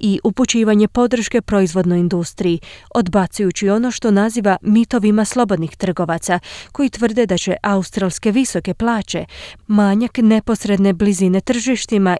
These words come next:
i nedostatna sposobnost omesti proizvodnju dobara. Carr vjeruje da bi ovaj sektor,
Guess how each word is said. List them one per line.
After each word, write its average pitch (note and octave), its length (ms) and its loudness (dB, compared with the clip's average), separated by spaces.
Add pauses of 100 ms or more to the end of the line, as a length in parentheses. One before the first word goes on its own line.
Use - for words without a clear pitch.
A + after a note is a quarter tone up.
i G#3 120 4
nedostatna A3+ 680 0
sposobnost G3+ 800 -4
omesti G3 440 0
proizvodnju F3+ 540 -2
dobara. D#3 500 -8 (640)
Carr F#3+ 200 2
vjeruje F3+ 440 0
da E3+ 120 -2
bi F3 140 -2
ovaj F3 160 -2
sektor, G#3+ 520 -4